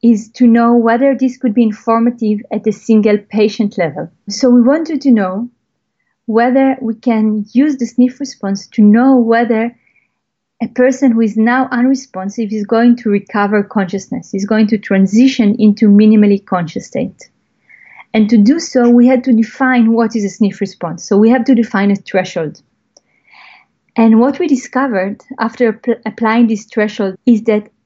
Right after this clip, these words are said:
every single patient that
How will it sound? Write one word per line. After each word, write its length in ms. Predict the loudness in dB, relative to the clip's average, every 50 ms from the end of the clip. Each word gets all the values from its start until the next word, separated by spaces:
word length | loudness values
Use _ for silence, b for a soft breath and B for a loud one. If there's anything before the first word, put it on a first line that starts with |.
| _ _ -4
every 540 | -4 -4 -4 -4 -6 -6 -6 -6 -8 -10 _
single 480 | _ _ _ 0 2 2 2 4 2 -2
patient 760 | -2 -6 -6 -6 -6 -6 -6 -8 -12 -12 -12 -14 _ -20 _ _ _ -20 -8 -6
that 280 | -4 -4 -4 -6 -10